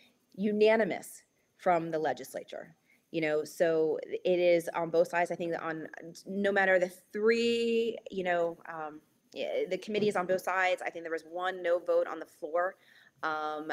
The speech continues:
o-, of the House, but everybody else voted for it because this is a nonpartisan issue.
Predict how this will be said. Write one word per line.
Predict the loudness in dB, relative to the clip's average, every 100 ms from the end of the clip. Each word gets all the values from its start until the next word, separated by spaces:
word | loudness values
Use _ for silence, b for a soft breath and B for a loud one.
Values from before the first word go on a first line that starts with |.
| -2
o-, | -2
of | -2
the | -4
House, | -2 0 0 -4 -16 -20 b b -2
but | 0 2 0 -2
everybody | -2 -2 0 2 2
else | 0 0
voted | 0 0 -2
for | 0 2 0
it | -2
because | -10 -4 -2 -2
this | -6
is | -6
a | -8
nonpartisan | -6 -6 -4 -4 -4 -6
issue. | -6 -6 -4 -4 -4